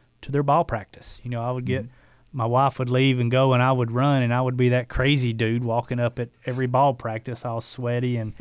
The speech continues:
Speaker 1: <laughs> and looks like he needs a bath. But that's, you know, just find different ways to break up the, the monotony that can c-, come sometime from, from running.
Speaker 2: Yeah,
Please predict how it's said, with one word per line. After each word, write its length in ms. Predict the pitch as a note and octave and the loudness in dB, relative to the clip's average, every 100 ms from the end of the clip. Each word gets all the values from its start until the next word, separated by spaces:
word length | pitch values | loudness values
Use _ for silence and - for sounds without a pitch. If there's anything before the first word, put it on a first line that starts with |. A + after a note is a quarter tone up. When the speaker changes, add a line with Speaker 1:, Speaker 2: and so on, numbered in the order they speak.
| A3 | -10
Speaker 1:
<laughs> 200 | - - | -12 -12
and 160 | - A#2 | -6 -2
looks 180 | C3 - | -2 -2
like 160 | C3 | -4
he 60 | B2+ | 0
needs 240 | B2 B2 | 0 0
a 40 | A#2 | 0
bath. 380 | B2 C#3+ A#2+ - | 0 2 0 -2
But 120 | A2 | -6
that's, 240 | - C#3 - - - | -2 -4 -6 -20 -12
you 100 | - | -2
know, 260 | E3+ D#3+ D#3 - C#3 | 2 2 0 -6 -4
just 240 | F3+ - | -2 0
find 380 | G#3 G#3 F3 B2+ | 2 2 2 0
different 400 | D3 E3 F3 D3+ | -2 -2 -4 -2
ways 480 | B2+ C3 C#3 C3 - | 0 2 2 0 -2
to 80 | A#2+ | -6
break 380 | A#2 B2 B2+ C3+ | -2 -2 -2 -4
up 220 | B2 - | -6 -6
the, 260 | B2 A#2 B2 | -6 -6 -6
the 80 | A#2+ | -6
monotony 640 | A2+ A2+ A2 B2+ D3 B2 A2+ | -4 -4 -2 0 0 -2 -2
that 140 | A2+ | -4
can 200 | - A#2+ | -8 -12
c-, 60 | - - | -12 -12
come 220 | C3 A#2+ | -10 -8
sometime 480 | A#2+ A2+ A#2 A2+ A2 | -10 -10 -8 -8 -8
from, 400 | - A#2 A2+ - _ | -8 -6 -6 -8 _
from 200 | A#2 A#2 | -6 -2
running. 280 | C3+ A2 F#2+ - | 0 -2 -6 -12
Speaker 2:
Yeah, 220 | F2 D#2+ | -8 -8